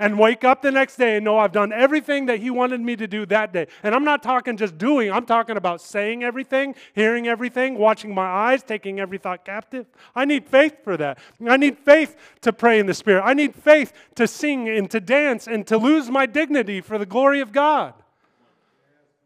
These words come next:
Because if we're not willing to do that, what are we doing? We've got to be willing to become undignified. David became undignified. Not for the sake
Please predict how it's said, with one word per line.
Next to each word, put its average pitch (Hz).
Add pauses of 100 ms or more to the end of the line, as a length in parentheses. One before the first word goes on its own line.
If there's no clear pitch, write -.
(100)
Because 220
if 233
we're 277
not 302
willing 262
to 233
do 254
that, 285
what 285
are 302
we 277
doing? 226 (1120)
We've 233
got 302
to 320
be 294
willing 277
to 233
become 269
undignified. 185
David 294
became 214
undignified. 165 (1300)
Not 269
for 311
the 240
sake 269